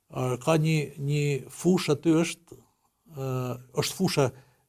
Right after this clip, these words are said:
politike, juridike, ku përfshihen edhe, edhe, ë, shefat e L D K-s, por është edhe një fushë ku përfshi-, e, lufta vitit një mijë nëntëqind e nëntëdhjetë e nëntë, ku përfshihen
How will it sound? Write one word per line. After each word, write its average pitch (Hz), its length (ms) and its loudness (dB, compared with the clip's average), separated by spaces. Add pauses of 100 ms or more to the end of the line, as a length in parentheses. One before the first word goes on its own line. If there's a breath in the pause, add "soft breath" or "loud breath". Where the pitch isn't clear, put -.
(400)
politike, 135 500 2
juridike, 123 480 2
ku 117 140 -16
përfshihen 135 420 2
edhe, 123 220 4 (180)
edhe, 143 320 4
ë, 127 460 -8 (120)
shefat 131 400 0
e 123 60 -2
L 117 100 -2
D 110 140 -4
K-s, 180 300 -2 (160 soft breath)
por 117 180 0
është 147 240 6
edhe 143 160 6
një 127 80 4
fushë - 400 0 (180 soft breath)
ku - 140 -4
përfshi-, 131 360 -2
e, 123 300 0 (220)
lufta 139 340 6
vitit 131 220 0
një 135 120 -2
mijë 139 200 2
nëntëqind 127 240 0
e 120 120 2
nëntëdhjetë 117 320 0
e 151 40 2
nëntë, 147 200 2
ku 117 80 -4
përfshihen 135 440 0